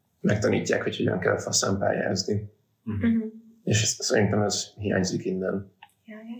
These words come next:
Speaker 3: ja.
Speaker 2: Hát, a, tök jó, hogy az egyetem nyit, ö, galériát, meg tudjanak ezek a nemzetközi kapcsolatok, de ami, ami valóban tényleg hiányzik, az az, hogy felkészítsen tényleg arra, hogy, hogy, ö, mi lesz az egyetem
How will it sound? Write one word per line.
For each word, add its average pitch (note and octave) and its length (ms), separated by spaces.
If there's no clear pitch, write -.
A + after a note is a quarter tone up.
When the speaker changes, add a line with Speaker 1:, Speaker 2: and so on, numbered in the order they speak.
Speaker 3:
ja. B2+ 80
Speaker 2:
Hát, B2 100
a, - 400
tök A#2+ 200
jó, A#2 140
hogy G#2+ 180
az G2 160
egyetem F#2+ 400
nyit, F#2 280
ö, F2+ 380
galériát, E2+ 720
meg - 120
tudjanak F2+ 440
ezek F#2+ 160
a F#2+ 40
nemzetközi F#2 500
kapcsolatok, G2+ 640
de F#2+ 100
ami, F#2+ 400
ami F#2+ 200
valóban F2+ 520
tényleg F#2 260
hiányzik, F#2 440
az F#2+ 80
az, F#2 260
hogy F#2 180
felkészítsen F#2 680
tényleg E2+ 260
arra, E2 320
hogy, F2 340
hogy, F2+ 500
ö, - 120
mi - 80
lesz F2 240
az - 80
egyetem - 280